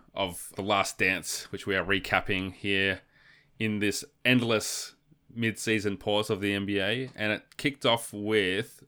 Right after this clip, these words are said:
Reggie Miller talking about his first game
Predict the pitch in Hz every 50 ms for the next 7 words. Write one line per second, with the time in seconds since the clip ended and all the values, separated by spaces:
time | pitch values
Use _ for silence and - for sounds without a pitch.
0 | _ - - 95 98 113 113 117 113 117 - - 117 113 110 107 - 110 110 110
1 | 107 104 104 104 101 98 - - _ - - 113 113 110 - 110 101 104 98 87
2 | 101 95 95 92 - - - - - - - - - _ _ _ _ _ _ -
3 | 120 120 - - - 123 117 110 - - - 107 104 107 101 92 87 85